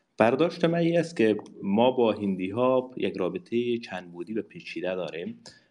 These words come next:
و یکی از محورهای بسیار مهمی را که در سیاست خارجی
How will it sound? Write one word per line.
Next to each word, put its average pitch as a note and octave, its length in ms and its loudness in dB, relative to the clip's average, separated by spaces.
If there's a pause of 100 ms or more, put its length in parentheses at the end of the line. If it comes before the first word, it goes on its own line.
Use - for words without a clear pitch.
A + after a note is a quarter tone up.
(180)
و - 40 2
یکی B2+ 280 2
از G2+ 160 0
محورهای F#2+ 720 -2
بسیار A#2+ 500 0
مهمی G#2+ 540 2
را F2+ 100 2
که E2 380 -6
در E2 80 -2
سیاست - 380 -6
خارجی F2+ 480 -2